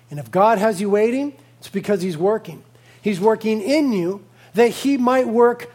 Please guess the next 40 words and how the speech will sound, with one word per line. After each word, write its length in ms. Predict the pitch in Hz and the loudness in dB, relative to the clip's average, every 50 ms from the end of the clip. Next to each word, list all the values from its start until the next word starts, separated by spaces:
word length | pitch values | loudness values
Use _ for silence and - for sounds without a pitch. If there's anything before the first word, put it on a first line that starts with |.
| _ - | _ -14
through 580 | - - - - - 247 285 302 320 320 294 | -12 -10 -8 -6 -2 0 2 2 2 2 2
you. 380 | 262 214 190 170 147 - - - - - _ _ _ _ _ _ _ _ _ _ _ _ _ _ _ _ _ _ _ _ _ _ _ _ _ _ _ _ _ _ _ _ _ _ _ _ _ _ _ _ _ _ _ _ _ _ _ _ _ _ _ | 0 -2 -4 -4 -6 -8 -12 -18 -20 -20 _ _ _ _ _ _ _ _ _ _ _ _ _ _ _ _ _ _ _ _ _ _ _ _ _ _ _ _ _ _ _ _ _ _ _ _ _ _ _ _ _ _ _ _ _ _ _ _ _ _ _
Before 260 | - - - 214 226 | -12 -4 0 2 4
I 60 | 220 | 4
was 140 | 220 202 170 | 2 2 0
in 100 | 214 202 | -2 -2
the 60 | 196 | -2
ministry 500 | 180 185 196 214 214 202 196 - - 190 | 0 0 0 0 0 -2 -4 -4 -4 -4
full-time, 800 | 175 - - 190 185 180 - - 185 180 175 170 165 160 156 131 - _ _ - | -4 -4 -4 -4 -4 -4 -4 -4 -4 -4 -4 -4 -6 -8 -10 -14 -18 _ _ -6
this 180 | 185 202 202 | -6 -4 -4
ministry 380 | 202 196 185 185 165 - - 185 | -2 -4 -4 -4 -4 -6 -8 -8
full-time, 580 | 175 - 180 175 175 185 180 170 170 170 175 175 | -6 -4 -6 -4 -4 -4 -4 -4 -4 -6 -6 -8
I 20 | - | -8
was 140 | 180 156 | -6 -4
working 280 | 175 196 196 190 208 196 | -2 -2 -2 0 -2 -2
in 60 | 185 | -2
the 80 | 180 175 | -4 -4
family 320 | - - 196 190 180 180 | -2 -2 -2 -2 -2 -4
surfboard 500 | 160 - - 214 196 208 - 185 175 160 | -4 -4 -4 -4 -4 -2 -2 -2 -2 -2
business. 520 | 151 165 156 - 147 135 - - - - - _ _ _ _ _ _ _ _ _ _ _ _ _ - - - _ _ | -2 -6 -6 -8 -10 -12 -14 -16 -18 -20 -20 _ _ _ _ _ _ _ _ _ _ _ _ _ -20 -20 -20 _ _
And 140 | - 185 175 | -6 -4 0
I 120 | 180 190 | 0 2
was 160 | 190 185 180 | 0 0 0
kind 200 | - - 220 214 | -2 0 0 0
of 80 | 202 180 | 2 2
bivocational. 840 | 160 196 202 208 202 196 202 - - 202 214 202 - 175 165 135 - | 4 4 4 4 4 2 0 0 2 0 0 0 -2 -6 -8 -8 -12
I 460 | - _ - - - - - _ _ | -18 _ -20 -20 -20 -20 -20 _ _
was 120 | - 131 | -8 0
working 320 | 156 202 226 226 226 214 202 | 2 4 4 4 2 0 0
in 80 | 196 | 0
the 40 | 190 | -2
family 340 | 156 - 208 208 202 202 190 | -2 -2 -2 0 0 0 -2
surfboard 440 | - - 202 202 - - 202 196 185 | -2 -2 -4 -4 -2 0 -2 0 0
business, 320 | 175 202 185 170 202 185 | 0 -2 0 -2 -4 -4
shaping 320 | - - 196 202 202 190 180 | -2 -2 -2 -2 -2 -4 -6
surfboards 600 | - - 202 202 190 - 185 190 196 190 170 160 | -4 -4 -4 -4 -4 -2 -2 0 0 0 -2 -4
and 100 | 180 175 | -4 -2
doing 240 | 185 196 196 190 190 | -2 0 0 0 0
other 200 | 190 190 185 185 | 0 0 -2 -2
things, 440 | 175 - 196 185 180 185 175 - | -2 -2 -2 -2 -2 -4 -6 -10